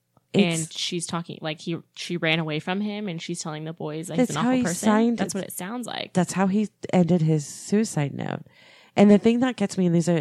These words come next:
Speaker 1: okay, so I'm not a psychologist and I'm not gonna even pretend to be one, but here's the thing. If he believes Debbie told those boys anything about him, then he doesn't believe that she's dead either, because he could, she couldn't have told them anything about him at the age of three.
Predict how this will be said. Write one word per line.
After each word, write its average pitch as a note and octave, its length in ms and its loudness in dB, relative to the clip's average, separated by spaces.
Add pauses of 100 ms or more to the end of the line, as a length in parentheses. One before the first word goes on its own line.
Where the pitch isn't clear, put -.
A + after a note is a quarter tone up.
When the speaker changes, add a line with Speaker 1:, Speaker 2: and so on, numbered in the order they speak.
Speaker 1:
okay, C#3+ 160 -2
so C#3+ 180 2
I'm D3 120 2
not E3 160 6
a G3 40 4
psychologist D#3 600 0
and C#3 100 0
I'm C#3+ 80 2
not C3+ 140 -2
gonna C3+ 120 0
even C3 120 0
pretend D3+ 240 2
to D3 40 0
be C#3 120 0
one, B2+ 260 -2 (560)
but F3 100 4
here's G#3 280 6
the G3+ 100 4
thing. - 260 -2 (720)
If G#3 200 10
he B3+ 140 4
believes G#3 400 4
Debbie E3+ 340 4
told D3+ 600 2 (180)
those D#3+ 200 4
boys D3+ 300 2
anything D#3 340 2
about C#3 280 0
him, F#3 360 0 (1160)
then E3 140 6
he F#3+ 140 8
doesn't F#3+ 260 6
believe E3 200 6
that - 140 -2
she's D3 240 -2
dead C#3+ 180 0
either, - 480 -4 (600)
because C#3+ 580 4 (380)
he E3 120 -4
could, - 380 0
she - 100 -4
couldn't F#3+ 240 4
have - 140 -10
told F#3+ 140 2
them E3 160 4
anything D3+ 280 0
about C#3+ 220 -2
him C3+ 280 0
at C#3 140 -2
the B2+ 80 2
age C3 160 0
of A#2+ 80 -2
three. - 440 -14